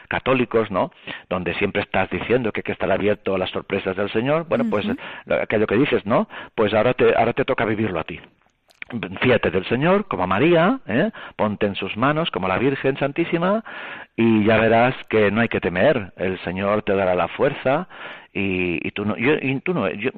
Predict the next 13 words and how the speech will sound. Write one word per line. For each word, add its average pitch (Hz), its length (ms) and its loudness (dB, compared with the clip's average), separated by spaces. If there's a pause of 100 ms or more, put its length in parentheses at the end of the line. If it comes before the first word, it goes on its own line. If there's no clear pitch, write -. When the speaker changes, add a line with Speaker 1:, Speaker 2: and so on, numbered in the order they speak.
Speaker 1:
un 175 200 -6
obispo 123 360 0
no 117 200 0
es 123 180 2
una 104 260 -2
vedette, 95 400 0 (140)
un 117 100 -4
obispo 113 340 -2
no 113 120 0
es 98 120 0
del 95 140 0
Star 92 360 -4
System. 90 440 -6